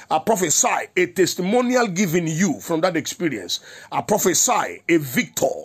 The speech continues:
not a vanquish, from that situation. So shall it be in Jesus' most wonderful name.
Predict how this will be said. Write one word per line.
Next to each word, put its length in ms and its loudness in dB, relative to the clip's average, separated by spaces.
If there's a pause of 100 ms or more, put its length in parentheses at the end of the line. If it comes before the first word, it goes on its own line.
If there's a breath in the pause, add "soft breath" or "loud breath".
(300 loud breath)
not 420 0
a 100 4
vanquish, 720 -4
from 320 0
that 120 4
situation. 540 -2 (240 loud breath)
So 340 0
shall 280 0
it 160 -2
be 280 2 (260 loud breath)
in 220 -2
Jesus' 540 -4
most 200 -2
wonderful 480 0
name. 300 0